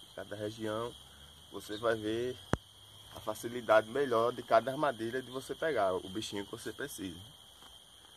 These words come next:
Mais ou menos isso. Bom, aqui você, no carreiro do animal, você vai cavar um buraquinho de mais ou menos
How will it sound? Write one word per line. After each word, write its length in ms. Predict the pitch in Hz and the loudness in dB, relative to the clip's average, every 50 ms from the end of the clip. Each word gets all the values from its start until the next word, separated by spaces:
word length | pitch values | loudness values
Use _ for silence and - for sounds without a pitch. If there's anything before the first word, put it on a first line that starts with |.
| - - - - - - - | -20 -20 -20 -20 -20 -16 -8
Mais 180 | - 117 127 135 | -6 -4 -2 0
ou 80 | 139 | 0
menos 300 | 135 135 139 151 185 190 | 2 2 0 0 -2 -2
isso. 300 | 180 120 90 87 - - - - - - - - - - - - - - - - - - - - - - - - - - - - - - - - - - - - - - - - | -4 -6 -6 -6 -10 -14 -12 -12 -10 -10 -10 -14 -16 -18 -20 -20 -20 -20 -20 -20 -20 -20 -20 -20 -20 -20 -20 -20 -20 -20 -20 -20 -20 -20 -20 -20 -18 -20 -20 -20 -20 -20 -16 -4
Bom, 200 | - 120 120 127 | 0 2 4 4
aqui 200 | 139 143 156 156 | 4 2 2 0
você, 460 | 139 135 143 - 156 156 147 139 139 - - - - - - - - - - - - - - - - - - - - - - | 0 0 -2 0 2 4 4 4 4 2 -6 -18 -18 -18 -18 -18 -18 -20 -20 -20 -20 -18 -20 -20 -20 -20 -20 -20 -18 -8 -6
no 120 | 113 117 | -6 0
carreiro 360 | - 143 139 147 147 139 135 | 4 4 6 8 8 6 6
do 120 | 123 135 135 | 6 4 4
animal, 420 | 131 135 131 131 123 117 101 92 | 6 4 4 6 8 8 8 6
você 240 | 95 104 - - 123 | 4 0 0 0 0
vai 160 | 123 123 123 | 0 0 2
cavar 280 | - 123 127 131 127 127 | 2 2 2 2 2 0
um 60 | 123 | 2
buraquinho 480 | 123 127 120 120 127 - 123 110 104 | 2 4 4 2 2 0 -2 -4 -2
de 80 | 104 107 | -4 -2
mais 200 | 107 110 110 117 | 0 0 0 0
ou 80 | 123 113 | -2 -4
menos 320 | 113 110 101 101 98 | -4 -4 -4 -4 -6